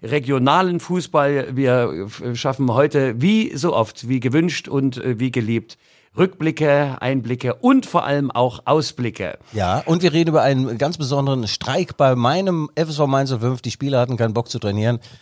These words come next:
Speaker 2: Dazu kann ich einiges beitragen. Das
Speaker 1: Genau.
Speaker 2: ist mir nämlich auch
Speaker 1: Gui-,
Speaker 2: mal passiert.
Speaker 1: Guido Schäfer in seiner aktiven Laufbahn, der erste Streikbrecher der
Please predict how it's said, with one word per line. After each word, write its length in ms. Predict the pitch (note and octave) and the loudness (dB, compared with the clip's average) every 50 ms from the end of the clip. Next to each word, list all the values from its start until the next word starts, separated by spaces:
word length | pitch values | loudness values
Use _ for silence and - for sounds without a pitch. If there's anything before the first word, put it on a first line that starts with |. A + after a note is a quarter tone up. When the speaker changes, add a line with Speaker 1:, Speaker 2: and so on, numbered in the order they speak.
| _ _ _ _ _ _ _ _ - | _ _ _ _ _ _ _ _ 2
Speaker 2:
Dazu 500 | G#2 A2+ C3+ C3+ - C#3 C3+ C3 B2+ A2+ | 4 4 4 4 2 2 2 2 2 2
kann 180 | - B2+ A#2 A#2+ | 0 0 0 0
ich 180 | A2+ G2 - | -2 -2 -2
einiges 260 | - C3 D3 C#3+ D3 B2+ | 0 0 0 0 0 0
beitragen. 480 | - C#3+ C#3 C3+ B2 A#2 A2 G#2 G2 | 2 2 2 2 2 2 2 2 2
Das 140 | G2 G2 F#2+ | 0 0 0
Speaker 1:
Genau. 240 | D#3+ F#3+ G3+ F#3 D#3 | 2 4 4 6 4
Speaker 2:
ist 60 | C3 | 4
mir 60 | C3+ C3 | 4 2
nämlich 200 | C3+ B2+ A#2 A2+ | 2 0 0 0
auch 60 | A2+ | 0
Speaker 1:
Gui-, 80 | G#2+ | 0
Speaker 2:
mal 80 | G#2+ A2 | 0 0
passiert. 340 | - F#2 - - E2 - - | -2 -4 -6 -8 -10 -8 -6
Speaker 1:
Guido 320 | D#3+ F3+ F#3+ F3+ F#3 F3+ | -4 0 0 2 2 0
Schäfer 420 | D3+ A#2+ D#3+ D3+ C#3+ C#3 B2+ D3 C3 | 0 0 0 0 2 2 2 2 2
in 60 | B2+ | 2
seiner 200 | A#2+ C#3 C3 A#2+ | 2 2 2 2
aktiven 360 | B2+ B2 - E3+ F3 D#3 D#3 | 0 0 0 -2 0 2 2
Laufbahn, 460 | B2+ B2 B2 A#2+ - - B2 A#2+ A#2+ | 2 2 2 2 0 -2 0 0 0
der 240 | A2+ A#2 A2+ - - | 0 0 -2 0 0
erste 340 | D3 E3+ F#3 - - F3 E3+ | 0 0 0 0 -2 -4 -4
Streikbrecher 720 | - - A#2+ B2 B2+ B2+ B2 - - A#2+ A#2+ C3+ B2 A2+ | -4 0 0 2 2 0 -2 -4 -6 -4 -2 0 0 0
der 260 | A#2 A2+ A2 G#2+ G#2 | 2 2 4 2 2